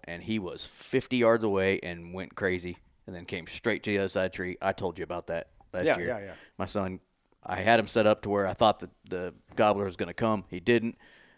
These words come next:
Speaker 1: He wasn't big enough to hold the gun up himself at that point because, so
Speaker 2: Right.
Speaker 1: I had, I had him set up on a bipod. Long story short, he didn't get him killed, even though he came within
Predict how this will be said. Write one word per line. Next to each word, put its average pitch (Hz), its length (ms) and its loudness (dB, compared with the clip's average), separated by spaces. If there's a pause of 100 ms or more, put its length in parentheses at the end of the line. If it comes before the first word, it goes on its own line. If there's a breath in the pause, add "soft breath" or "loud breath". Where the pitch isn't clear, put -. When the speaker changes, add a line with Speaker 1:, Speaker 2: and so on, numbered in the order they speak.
Speaker 1:
He 110 120 -2
wasn't 110 200 2
big 113 160 4
enough 107 220 0
to - 60 -6
hold 110 180 4
the 104 60 -2
gun 117 240 4
up 107 140 2
himself 113 540 4
at 92 120 -2
that 110 180 2
point 107 360 -4
because, 95 640 -6 (540)
so 98 80 -4
Speaker 2:
Right. 98 80 4
Speaker 1:
I 98 40 6
had, 104 180 4
I 95 180 2
had 123 100 8
him 107 60 2
set 113 160 4
up 107 120 4
on 101 80 2
a 98 40 -4
bipod. 98 540 4 (460 soft breath)
Long 123 180 6
story 117 180 2
short, 104 380 2
he 107 100 -4
didn't 98 160 0
get 95 80 -2
him 90 80 -8
killed, 87 320 -4
even 87 180 -8
though 85 120 -6
he 90 60 -12
came 87 200 -10
within 85 300 -10